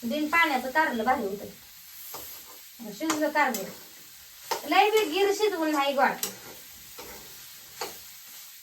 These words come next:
हे असंच. त्यांना तर लय काढ-, कारलं आवडतं बघा. यांनी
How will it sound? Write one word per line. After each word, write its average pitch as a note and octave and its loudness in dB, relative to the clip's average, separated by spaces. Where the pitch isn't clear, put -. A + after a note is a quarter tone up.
हे B3 0
असंच. B3+ -6
त्यांना F#4 10
तर F4+ 2
लय F4 6
काढ-, F4+ 8
कारलं F4 8
आवडतं A#3 8
बघा. A#3 6
यांनी E4+ 2